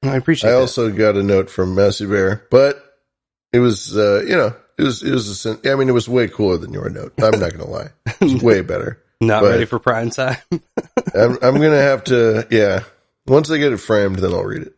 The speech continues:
Speaker 2: But
Speaker 1: Nice.
Speaker 2: it's, it's mine. It's mine for now.
Speaker 1: I own my precious.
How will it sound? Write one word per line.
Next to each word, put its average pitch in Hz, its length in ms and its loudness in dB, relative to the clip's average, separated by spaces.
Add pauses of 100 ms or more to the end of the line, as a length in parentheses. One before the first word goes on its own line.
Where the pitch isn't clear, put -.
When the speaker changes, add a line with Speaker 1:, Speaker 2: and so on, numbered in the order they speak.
(420)
Speaker 2:
But 107 60 4 (100)
Speaker 1:
Nice. - 340 -12 (1000)
Speaker 2:
it's, - 200 -16
it's - 200 -18
mine. 90 320 -8 (340)
It's - 140 -20
mine - 180 -20
for - 220 -20
now. - 160 -18
Speaker 1:
I - 160 -12
own - 420 -8
my - 120 -10
precious. - 1040 -12